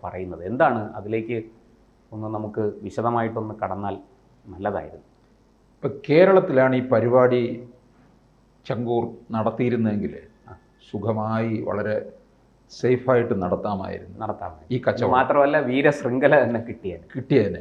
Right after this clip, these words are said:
Speaker 2: എല്ലാ തരത്തിലുള്ള
Speaker 1: മറ്റിടത്ത് യു പി സം-, സർക്കാർ കൊടുത്ത
Speaker 2: ആ.
Speaker 1: വീരശൃംഖല കയ്യാമോ?
Speaker 2: കയ്യാമോ?
Speaker 1: ഇവിടെ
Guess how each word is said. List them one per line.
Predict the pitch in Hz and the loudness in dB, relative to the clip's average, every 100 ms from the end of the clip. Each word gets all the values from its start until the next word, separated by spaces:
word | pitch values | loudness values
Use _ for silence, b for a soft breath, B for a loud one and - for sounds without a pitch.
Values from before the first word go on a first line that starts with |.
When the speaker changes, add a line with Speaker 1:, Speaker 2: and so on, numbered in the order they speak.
| - - | -12 -8
Speaker 2:
എല്ലാ | 120 147 | 2 4
തരത്തിലുള്ള | 151 131 107 117 113 110 143 - - | 6 2 2 0 0 4 2 2 -6
Speaker 1:
മറ്റിടത്ത് | 110 107 147 156 147 | -6 -2 0 0 0
യു | 131 131 147 | 0 -2 4
പി | 180 | 4
സം-, | 175 165 170 - | 4 0 -2 -8
സർക്കാർ | - - - 165 | -2 0 6 8
കൊടുത്ത | 160 147 143 | 8 4 2
Speaker 2:
ആ. | 143 | 2
Speaker 1:
വീരശൃംഖല | 131 143 156 151 143 131 139 131 | 4 6 4 6 4 6 8 8
കയ്യാമോ? | 131 117 120 123 117 | 6 4 6 6 4
Speaker 2:
കയ്യാമോ? | 104 110 101 90 - - | 0 0 -2 -2 -12 -10
Speaker 1:
ഇവിടെ | 110 139 170 | -2 2 2